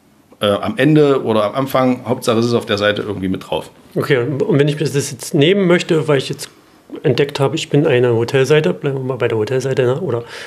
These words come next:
Speaker 2: bei einem Podcast, wir sind eine Podcast-Seite.
Speaker 1: Ja.
Speaker 2: Es gibt ja auch eine Auszeichnung für Podcasts.
Speaker 1: Ja.
Speaker 2: Dann mache ich mir da einfach so ein jason-L-D-Objekt. Das ist für die, die das jetzt nicht wissen, kann vielleicht der Antonio kurz sagen, was,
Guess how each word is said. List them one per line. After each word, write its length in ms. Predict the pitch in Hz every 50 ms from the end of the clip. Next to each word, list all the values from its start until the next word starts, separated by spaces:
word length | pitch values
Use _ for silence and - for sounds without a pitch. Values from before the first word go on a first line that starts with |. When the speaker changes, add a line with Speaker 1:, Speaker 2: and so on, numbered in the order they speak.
| - -
Speaker 2:
bei 60 | -
einem 140 | 107 104 104
Podcast, 480 | - 156 156 156 - 120 110 - -
wir 60 | - 139
sind 120 | 113 139
eine 100 | 127 123
Podcast-Seite. 720 | 123 151 151 - - 123 113 - - - 107 107 107 104 - - -
Speaker 1:
Ja. 140 | - 107 - - - - - - -
Speaker 2:
Es 100 | - -
gibt 180 | - 165 151 -
ja 80 | 147 147
auch 220 | 151 135 123 -
eine 280 | - 139 123 123 131 135
Auszeichnung 520 | - 147 151 151 - 147 127 131 139 120
für 120 | 113 - 120
Podcasts. 640 | - - 156 - - - 117 104 - - - - - - -
Speaker 1:
Ja. 180 | 113 - - - - - _ _ _ _ _ _ _ _ _ _ _ _ - - - - - - - - - - - _
Speaker 2:
Dann 320 | - 147 139 143 151 165 - -
mache 160 | - 160 147 151
ich 60 | 147
mir 100 | 175 165
da 100 | 147 160
einfach 260 | 160 151 156 156 185
so 100 | - -
ein 100 | 151 139
jason-L-D-Objekt. 1500 | 139 - 143 151 180 180 226 220 214 214 208 - - - _ - 175 139 131 117 147 165 190 185 190 202 208 208 - -
Das 120 | 151 135
ist 220 | 170 160 - - - 220 - - - - - - - -
für 120 | - 160
die, 180 | - - 143 139
die 120 | - 147
das 180 | 120 139 127 -
jetzt 180 | 156 151 - -
nicht 360 | 156 151 151 - - 226 180
wissen, 340 | 131 147 156 185 180 170 165
kann 220 | 156 147 147 151 151 -
vielleicht 240 | - 147 131 -
der 80 | 165 151
Antonio 340 | 123 120 139 143 160 165 156
kurz 220 | 156 151 147 147 -
sagen, 300 | 151 139 127 143 139 131
was, 380 | 139 131 - - - - -